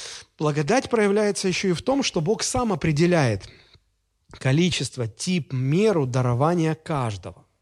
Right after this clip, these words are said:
Все это Он делает, исходя из своего дизайна, из своего плана, из своей стратегии,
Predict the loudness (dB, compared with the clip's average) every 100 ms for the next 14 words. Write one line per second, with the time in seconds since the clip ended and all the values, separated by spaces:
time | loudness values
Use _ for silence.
0 | _ _ _ -6 -4 -2 -2 -2 -2 -2
1 | -4 -10 -8 -6 -6 -6 -6 -6 -10 _
2 | -20 _ -12 -8 -2 0 0 0 -2 -4
3 | -2 -2 -2 -6 -8 -8 -6 -6 -2 -2
4 | -2 -4 -6 -4 -4 -6 -4 -6 -2 -4
5 | -2 -4 -6